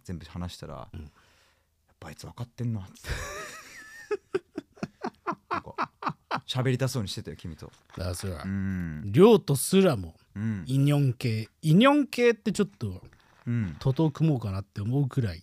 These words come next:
Speaker 1: やっぱ、あ、あの感-、え、し-、だからめっちゃあの映画すげえんだよ。まあ、君のその着眼もいいのかもしんないけど、
Speaker 2: うん。
Speaker 1: 実際あの話は面白かったけど、
Speaker 2: うん。
Speaker 1: 友達まで復縁する感じはね。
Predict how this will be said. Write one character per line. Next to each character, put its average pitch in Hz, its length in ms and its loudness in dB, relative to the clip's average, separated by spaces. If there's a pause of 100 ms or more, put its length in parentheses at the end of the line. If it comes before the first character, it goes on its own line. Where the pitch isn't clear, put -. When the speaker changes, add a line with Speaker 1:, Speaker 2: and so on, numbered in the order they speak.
(140)
Speaker 1:
や 151 120 -8
っ - 60 -14
ぱ、 113 160 -6 (280)
あ、 - 200 -16 (180)
あ - 140 -16
の 202 120 -8
感-、 262 260 -2 (340)
え、 - 180 -14
し-、 - 140 -18 (220)
だ 104 100 -12
か 101 80 -10
ら 92 60 -10
め 95 120 -8
っ 113 60 -10
ち - 140 -2
ゃ 285 40 2
あ 294 40 0
の 320 100 0
映 302 80 2
画 285 60 -2
す - 160 -8
げ 233 80 2
え - 20 2
ん 185 120 0
だ 95 60 -6
よ。 76 220 -10
ま 113 100 -2
あ、 110 180 0
君 180 440 2
の 180 100 2
そ 170 120 -2
の 156 100 -2
着 131 300 -6
眼 180 160 4
も 156 60 4
い 185 80 4
い 208 40 4
の 156 80 2
か 110 100 -6
も 101 60 -4
し - 140 -4
ん 147 40 2
な 165 80 0
い 135 40 -2
け 104 100 -6
ど、 127 220 -4 (100)
Speaker 2:
う 92 40 -6
ん。 85 240 -10 (360)
Speaker 1:
実 127 280 -2
際 143 60 -2
あ 139 80 0
の 151 80 2
話 170 220 0
は 139 60 0
面 117 120 0
白 175 120 -4
か 123 80 -4
っ - 60 -6
た - 120 -10
け 82 80 -8
ど、 78 300 -8
Speaker 2:
う 92 60 -10
ん。 82 140 -8
Speaker 1:
友 120 220 2
達 135 240 -2
ま 127 100 -2
で 92 80 -10
復 - 200 -12
縁 90 140 -8
す - 120 -18
る 87 60 -16
感 87 160 -10
じ 87 100 -14
は 85 60 -10
ね。 120 100 -10